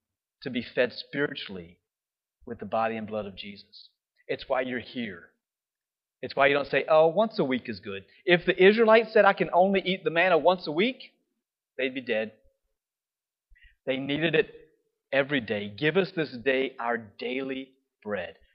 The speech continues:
the super substantial bread, the bread of the angels,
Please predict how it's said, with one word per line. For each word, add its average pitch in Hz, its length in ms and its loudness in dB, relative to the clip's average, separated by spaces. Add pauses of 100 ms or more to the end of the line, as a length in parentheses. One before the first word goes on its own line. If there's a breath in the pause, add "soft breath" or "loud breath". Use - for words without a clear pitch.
the 123 80 -14
super 180 480 -6
substantial 139 840 -10
bread, 107 560 -8 (1200)
the 110 60 -16
bread - 240 -4
of - 80 -4
the 127 120 -6
angels, 113 640 -12